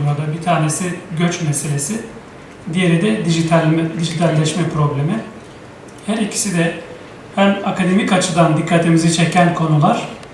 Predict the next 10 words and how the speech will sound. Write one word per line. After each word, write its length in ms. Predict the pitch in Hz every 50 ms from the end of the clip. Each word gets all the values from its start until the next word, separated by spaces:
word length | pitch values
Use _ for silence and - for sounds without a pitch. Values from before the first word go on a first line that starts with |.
| - -
hem 220 | - 208 208 202 170
de 220 | 170 170 170 -
sosyal 440 | - - 185 170 165 - 220 233 214
açıdan 420 | 185 - - 156 175 175 170 160 160
bütün 180 | - - 226 -
toplumu 420 | - 185 170 165 - 165 170 175
ilgilendiren 640 | 170 156 160 165 165 160 156 151 175 185 185 175
meselelerdir. 680 | 165 151 - - 170 151 151 151 151 147 139 135 147 - - - - - - - - - - - - - - - - - -
On 160 | 233 233 233
yıldır 500 | 220 208 214 208 196 214 226 226 - -